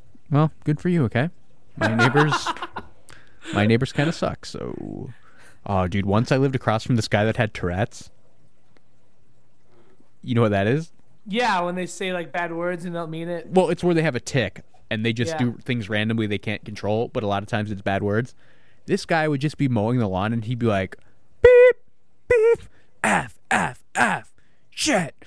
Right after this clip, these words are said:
Speaker 1: Like, it's, like, over and over. Like, all morning, you just hear him running around swearing, and I felt so bad.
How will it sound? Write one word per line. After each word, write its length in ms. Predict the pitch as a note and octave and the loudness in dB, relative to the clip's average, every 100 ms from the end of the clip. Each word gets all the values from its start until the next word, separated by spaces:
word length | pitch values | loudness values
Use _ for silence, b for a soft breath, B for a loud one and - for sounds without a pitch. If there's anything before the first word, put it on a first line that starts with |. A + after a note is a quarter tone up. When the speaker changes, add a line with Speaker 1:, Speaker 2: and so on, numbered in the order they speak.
| B | B
Speaker 1:
Like, 300 | D#3+ F#3 F3+ | -2 -2 -2
it's, 180 | E3+ C#3 | -4 -6
like, 140 | D#3+ - | -8 -4
over 220 | E3 F#3 A#3 | -4 -2 -6
and 100 | - | -6
over. 440 | A2+ A#2+ A2+ F#2+ b b b C3+ | -6 -4 -4 -6 b b b -10
Like, 140 | - | -6
all 160 | C#3+ E3 | -4 -2
morning, 300 | D#3 D3 C#3 | -2 -2 -2
you 100 | C3 | -4
just 220 | C3 - | -8 -4
hear 100 | E3+ | -4
him 280 | D3+ C#3 A2+ | -2 -6 -6
running 300 | A2+ A#2+ C#3+ | -6 -4 -4
around 400 | A#2+ C3 B2 A#2+ | -4 -4 -6 -10
swearing, 680 | - A#2+ A#2 G#2+ A2 A2 A#2+ b b b b b b - | -14 -10 -8 -8 -8 -10 -14 b b b b b b -10
and 400 | - B2+ A#2+ B2 - - | -4 -2 -2 -6 -10 -10
I 100 | D#3 | -6
felt 240 | - C3+ | -4 -6
so 160 | - B2+ | -4 -4
bad. 340 | A2 G2 F#2 | -4 -6 -8